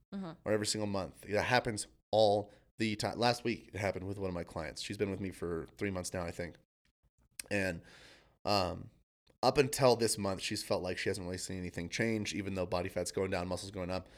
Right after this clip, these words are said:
Speaker 2: She saw some family friends that she hasn't she-, seen in a while, and they were like, "Did you lose, like, fifty pounds or something?" You know, and she was like, "Wow, I never realized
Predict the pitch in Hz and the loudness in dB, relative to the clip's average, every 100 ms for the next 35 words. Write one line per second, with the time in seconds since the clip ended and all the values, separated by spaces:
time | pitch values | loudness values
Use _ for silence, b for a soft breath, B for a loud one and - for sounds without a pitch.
0 | B B - 110 104 98 104 - 104 98 | B B -6 0 2 2 0 2 2 2
1 | 95 95 95 98 82 98 92 90 - - | -2 -4 -4 -4 -4 -2 -2 -2 -6 -6
2 | - - 101 90 82 90 95 87 85 - | -4 -2 -2 -2 -2 0 0 0 -2 -8
3 | B B B - 110 104 101 98 90 - | B B B 0 2 4 4 2 0 -2
4 | 98 110 101 98 101 90 - 92 98 95 | -6 -4 -2 0 0 -2 -4 -4 -4 -4
5 | 90 101 - - 104 101 123 - - 113 | -2 -4 -4 -4 -4 -4 -6 -10 -4 0
6 | 107 107 - 117 98 90 92 90 90 95 | 2 2 0 0 0 -4 -2 -2 0 -4
7 | 90 92 95 87 82 82 | -2 0 2 0 -2 -6